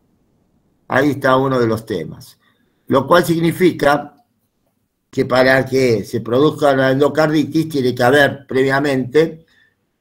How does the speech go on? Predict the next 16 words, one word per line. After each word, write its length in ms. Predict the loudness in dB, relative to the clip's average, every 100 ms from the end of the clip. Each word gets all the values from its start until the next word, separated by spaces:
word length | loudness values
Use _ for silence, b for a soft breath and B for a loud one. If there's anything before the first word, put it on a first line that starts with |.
| -4
algún 1120 | 0 2 2 0 2 2 2 0 -2 -2 0
lugar 680 | 2 4 4 4 2 -4 -12
a 140 | -4 -2
nivel 300 | 0 2 2
valvular 680 | 2 4 4 6 4 2 -2
o 120 | -4
del 180 | -2 0
endotelio 1000 | -2 0 -2 0 2 4 2 0 -2 -10 _ _ _ _ _
que 480 | 2 4 4 2 -2
permita 800 | 0 2 0 0 0 -2 -2 -14 _ -4
que 500 | 2 4 4 2 -4
los 240 | -6 -4
microorganismos, 1000 | -2 -2 -2 0 0 0 0 -2 -6 -10
cuando 960 | -8 -6 -4 -4 -4 -2 0 0 -2 b b b b _ _ _
se 220 | -8 -4 -4
produce, 800 | 0 4 6 4 -2 -4 -6